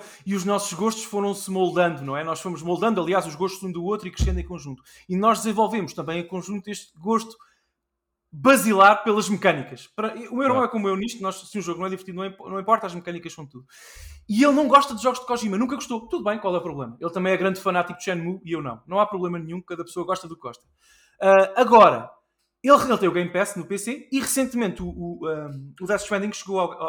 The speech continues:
Speaker 1: ao Game Pass. E ele disse, ele desafiou-se a si próprio e disse, "Vou jogar, um, o Death Stranding, eh, na, na, na, eh, aqui." Eh, eu, eh, antes de mais, eu disse-lhe que ele era completamente louco, tinha muitas opções e mais, mais, <laughs> outras opções mais interessantes, mas tudo
Speaker 2: Experimentar
Speaker 1: bem.
Speaker 2: não custa, rapaz.
Speaker 1: Eu acho que ele ganhou os achievements todos e tudo mais.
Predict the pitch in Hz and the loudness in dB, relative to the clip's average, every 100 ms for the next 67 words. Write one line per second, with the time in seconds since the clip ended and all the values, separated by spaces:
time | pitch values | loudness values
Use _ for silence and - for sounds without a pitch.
0 | 160 151 151 139 127 - 254 240 302 202 | -4 -4 -8 -8 -8 -4 -4 -4 -4 -4
1 | 180 190 202 196 202 - 190 196 180 170 | -4 -6 -6 -8 -12 -4 -4 -4 -10 -16
2 | - 170 165 131 _ _ _ - - - | -14 -10 -10 -10 _ _ _ -20 -20 -18
3 | 65 - _ - 170 175 - 170 233 - | -18 -20 _ -12 -6 -6 -4 -4 -4 -8
4 | _ 127 123 - 135 131 131 131 _ _ | _ -20 -20 -20 -20 -20 -20 -20 _ _
5 | - 151 185 170 147 131 - _ _ _ | -8 -4 -4 -4 -10 -16 -18 _ _ _
6 | _ - 202 226 233 202 202 190 - 202 | _ 0 0 0 -6 -4 -4 -4 -2 0
7 | 180 175 175 151 151 147 147 165 170 170 | 0 -2 -6 -4 -4 -4 -6 -6 -4 -2
8 | 196 247 - 180 160 190 196 220 226 208 | -2 -2 -2 -2 0 -2 2 2 2 0
9 | 233 208 220 - - 220 - - - 262 | 0 2 2 2 0 -4 -4 -18 -10 -8
10 | 247 - 466 - 453 - - 277 220 214 | -8 0 0 0 -4 -4 -6 -6 -2 4
11 | 226 226 233 202 196 196 233 - 196 233 | 6 6 4 2 2 0 -4 0 0 4
12 | 196 180 175 151 151 240 208 - 165 143 | 6 8 8 6 2 4 4 4 0 0
13 | 120 269 294 - 294 247 240 247 220 233 | 4 10 10 10 4 2 4 4 2 0
14 | - 220 202 - 226 240 - 190 190 139 | -2 -2 -2 -2 0 0 -2 -8 -12 -14
15 | 107 _ | -16 _